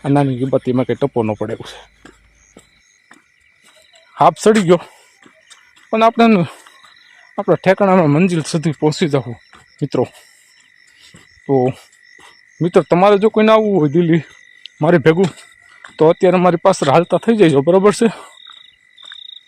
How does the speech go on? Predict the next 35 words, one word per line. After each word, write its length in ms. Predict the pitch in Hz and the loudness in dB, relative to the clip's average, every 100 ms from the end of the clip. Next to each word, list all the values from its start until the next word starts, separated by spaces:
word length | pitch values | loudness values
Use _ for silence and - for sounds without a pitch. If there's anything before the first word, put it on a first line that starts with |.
| _ _ - - - - 262 - - - | _ _ -20 -20 -20 -20 -20 -20 -20 -6
કોઈ 180 | 156 143 | 0 0
નથી 280 | 123 - 120 | 0 -4 -4
હાલતું. 300 | 123 - 151 - - - - - _ - | -4 -8 -16 -16 -18 -20 -20 -20 _ -2
એ 160 | 180 180 | 0 0
બાપા, 280 | 135 - - - - _ - - - - | -4 -12 -14 -18 -20 _ -20 -20 -20 -6
હમણાં 300 | 135 120 110 | -2 -2 -4
પડત 220 | 123 110 - - - _ | -8 -8 -12 -20 -20 _
આ 120 | 131 110 | -6 -4
બાજુ 320 | 107 107 117 | -4 -6 -10
હું. 120 | 117 110 _ _ - - _ _ _ - _ _ _ _ | -12 -16 _ _ -20 -20 _ _ _ -20 _ _ _ _
તો 200 | 147 139 117 | -2 -2 0
જો 120 | 151 | -2
તમારે 260 | 170 180 | 0 -2
કોઈને 180 | 175 165 | 0 2
આવવું 180 | 165 196 | 2 2
હોય 100 | 143 - _ _ _ _ _ | 0 -4 _ _ _ _ _
તો 40 | 143 | -6
બુકિંગ 320 | 151 - 151 | -6 -8 0
કરાવી 220 | 175 190 | 2 2
દેજો, 180 | 185 170 | 2 2
મારી 220 | 156 143 | 2 2
પાસે 160 | 151 135 | -2 0
હાલી 180 | 127 175 | 2 4
આવજો 180 | 185 147 | 4 2
બીજું 220 | 139 165 | 2 0
હું. 100 | 180 - _ _ _ - _ 143 | 0 -6 _ _ _ -20 _ -6
ને 80 | 123 | 0
હું 180 | 151 | 2
જાઉં 180 | 151 160 | 4 2
છું 140 | 151 151 | 2 -2
અત્યારે, 300 | 147 165 170 - - _ _ _ _ _ _ _ _ | 2 2 2 -2 -20 _ _ _ _ _ _ _ _
સમજી 280 | 175 180 196 | -4 -2 2
ગયા 80 | 214 | 2
ને 60 | |
તમે? 200 | 160 135 | 2 -2